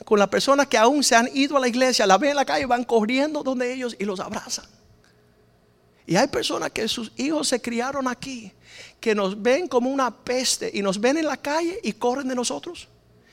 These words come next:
Y hago una pregunta, ¿qué habrá dicho sus padres de nosotros?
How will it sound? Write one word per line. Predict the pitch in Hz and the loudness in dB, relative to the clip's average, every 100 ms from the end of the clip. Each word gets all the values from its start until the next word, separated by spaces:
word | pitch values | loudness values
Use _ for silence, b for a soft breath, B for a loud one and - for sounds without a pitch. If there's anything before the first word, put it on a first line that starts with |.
| B B | B B
Y | - 208 | 2 8
hago | 233 262 254 | 8 8 4
una | 233 240 233 | 4 2 4
pregunta, | 247 285 339 226 156 - _ B B B B | 2 2 -2 -4 -6 -10 _ B B B B
¿qué | - 220 240 | -4 2 2
habrá | 269 254 254 247 | 2 0 2 0
dicho | 233 240 233 254 | 0 -4 -4 -6
sus | 233 - | -6 -6
padres | - 208 233 | -4 -2 -2
de | 226 | -4
nosotros? | 233 269 277 233 | -4 -4 -6 -10